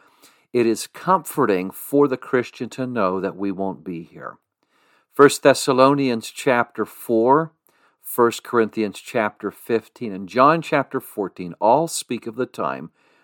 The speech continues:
when Jesus will come to take his children home, the believers, out of this, as it says in Ro-, Romans chapter five and verse nine, that we are saved from wrath,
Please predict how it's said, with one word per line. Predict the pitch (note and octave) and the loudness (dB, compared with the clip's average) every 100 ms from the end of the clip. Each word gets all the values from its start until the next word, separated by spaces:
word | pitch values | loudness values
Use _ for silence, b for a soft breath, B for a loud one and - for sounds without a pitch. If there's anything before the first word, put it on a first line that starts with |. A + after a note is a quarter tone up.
| _ | _
when | G#2+ G2 | -8 -6
Jesus | - B2 D#3+ F3 D#3+ - | -2 2 2 2 -4 -2
will | D3+ | -2
come | - B2 A2+ F#2+ | -2 -4 -4 -6
to | |
take | - - F#2 - | -12 -10 -10 -10
his | G2+ | -14
children | - - G#2 A2 B2 | -12 -6 -4 -4 -8
home, | F#2+ F2 | -8 -8
the | F#2 | -8
believers, | A2 B2 G#2+ E2 F#2+ F2+ b b b b - | -6 -6 -6 -4 -6 -6 b b b b 6
out | C3+ C#3+ | 8 8
of | C3 - - | 4 -2 -8
this, | - - - - E2 | -12 -12 -14 -14 -16
as | E2 G2 | -14 -14
it | F2 | -12
says | - - A2+ A2 | -10 -2 0 0
in | A2 G2+ | -4 -2
Ro-, | G#2 G2+ - - | 0 0 -4 -20
Romans | G#2 A2+ C#3 C#3 G2+ - - | 2 6 8 6 -2 -8 -8
chapter | A2+ F#2+ - G2+ | -2 -2 -4 -8
five | - - D2 E2+ | -6 -2 -2 -2
and | F#2 | -8
verse | E2+ F2+ - - | -4 -6 -6 -14
nine, | E2+ F2 A#2 _ _ _ _ - | -12 -12 -14 _ _ _ _ -2
that | A2 G#2+ | 0 0
we | A2+ G#2+ | 0 -2
are | F2+ | -2
saved | - - A2+ B2 C3+ | -6 -2 0 0 -2
from | - C#3 A#2+ F#2 | -6 -6 -6 -6
wrath, | D#2 G#1 F2+ - | -8 -8 -12 -18